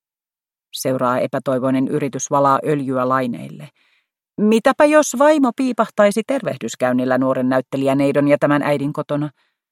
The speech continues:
Seuraa arvatenkin piinallinen teehetki näyttelijäperheen salongissa. Henkilökohtaisen kolmiodraamansa lankoihin sotkeutuessaan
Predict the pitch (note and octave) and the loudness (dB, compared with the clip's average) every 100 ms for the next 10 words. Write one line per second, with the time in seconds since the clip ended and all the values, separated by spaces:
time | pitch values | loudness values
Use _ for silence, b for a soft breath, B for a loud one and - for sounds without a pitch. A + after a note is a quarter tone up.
0 | _ _ _ - - C#3+ C#3+ D3+ B2+ D3+ | _ _ _ -16 -2 0 4 4 4 0
1 | D3 D3+ D3 D3+ D3+ E3+ D#3+ D3 D3 C#3 | -2 -4 -4 -4 -4 -2 0 -2 -2 -2
2 | C#3 D3+ C#3+ C#3 - C#3 C#3+ C#3 D3 C3+ | -2 0 0 -2 -6 -4 -2 -4 -6 -6
3 | B2 B2+ C3 C3+ C3 B2+ A2 - - D3+ | -2 -4 -4 -6 -4 -6 -8 -12 -18 -16
4 | - - - _ _ _ _ _ _ _ | -16 -16 -20 _ _ _ _ _ _ _
5 | _ _ _ _ _ _ _ _ _ _ | _ _ _ _ _ _ _ _ _ _
6 | _ _ _ _ B3 C4 C#4 B3 A3 - | _ _ _ _ 2 4 4 4 4 4
7 | F#3+ G#3 F#3+ A3+ G#3+ D#3 C#3 D3 C#3 C#3 | 2 2 0 2 4 2 2 2 2 0
8 | C3+ C#3 D#3 D#3+ D3+ C3+ D3 C#3 E3 - | 0 0 2 2 2 0 2 0 -2 -4
9 | C#3 C3 C#3 C3+ - C#3+ C3+ | -6 -2 -4 -4 -2 2 2